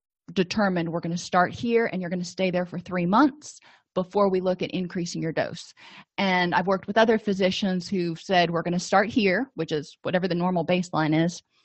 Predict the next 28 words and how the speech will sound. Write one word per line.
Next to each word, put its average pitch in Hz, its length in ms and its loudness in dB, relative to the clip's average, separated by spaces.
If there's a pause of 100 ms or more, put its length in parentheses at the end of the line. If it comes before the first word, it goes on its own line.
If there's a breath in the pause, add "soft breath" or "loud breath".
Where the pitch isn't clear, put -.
(240)
"Let's 208 260 2
reassess 208 800 0 (100)
in 175 480 -2 (100)
two 196 160 0
to 175 60 -2
three 180 260 -2
weeks. 180 340 -2
Tell 208 200 -2
me 202 100 2
how 196 140 0
you're 175 160 -2
feeling, 175 640 -2
and 180 140 -2
then 170 120 0
we'll 165 140 -2
see 180 500 -4
about, 160 560 0 (460 soft breath)
you 214 120 0
know, 156 200 -4 (260)
maybe 202 540 2
increasing 185 480 -2
the 170 80 -4
dose 175 240 2
at - 140 -4
that 160 220 0
point, 170 340 -2 (100)
even 247 380 4
though 190 440 4